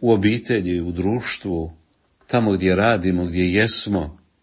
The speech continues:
Jer Duh je Sveti snaga, nepobjediva snaga i moć koja može nadvladati svaku đavolsku protivštinu. Stoga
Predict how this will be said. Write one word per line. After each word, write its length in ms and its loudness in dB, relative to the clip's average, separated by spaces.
Jer 260 2
Duh 240 0
je 100 4
Sveti 480 2
snaga, 840 0
nepobjediva 760 2
snaga 540 2
i 120 4
moć 600 2
koja 320 2
može 340 0
nadvladati 1000 0
svaku 760 -2
đavolsku 720 -2
protivštinu. 800 -2
Stoga 640 2